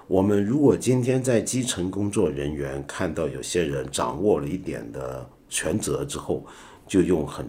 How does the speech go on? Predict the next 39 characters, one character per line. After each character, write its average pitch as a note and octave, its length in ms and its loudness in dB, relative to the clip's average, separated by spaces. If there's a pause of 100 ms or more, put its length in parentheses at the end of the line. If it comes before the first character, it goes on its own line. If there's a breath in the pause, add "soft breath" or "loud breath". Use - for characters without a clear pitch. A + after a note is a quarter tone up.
糟 G#2 260 4
的 D#2 120 -2
态 D2+ 320 -4
度， D2+ 260 -4
甚 D#2+ 160 -4
至 - 80 -2
很 C2 200 -12
过 A#2 220 0
分 D#2 160 -4
的 C#2 100 -8
态 D#2+ 200 -6
度 C#2+ 180 -8
对 D2+ 200 -4
待 C#2+ 220 -4
我 - 160 -8
们 - 100 -12
的 - 80 -10
话， - 240 -8 (360 loud breath)
我 - 100 -2
们 C#2+ 100 -2
就 D#2+ 100 0
应 D#2+ 100 2
该 D#2 160 0
要 D#2 120 0
想 C2 280 -6
象 - 280 -4 (340 loud breath)
他 F#2+ 260 -2
平 D2+ 240 -8
常 C#2+ 240 -8
自 E2 140 -4
己 - 240 -6
是 - 180 -2
怎 - 160 -6
么 A1+ 120 -10
样 C#2 240 -2
被 D2+ 140 -2
人 A#1 280 -8
对 C2+ 180 -2
待。 - 260 -6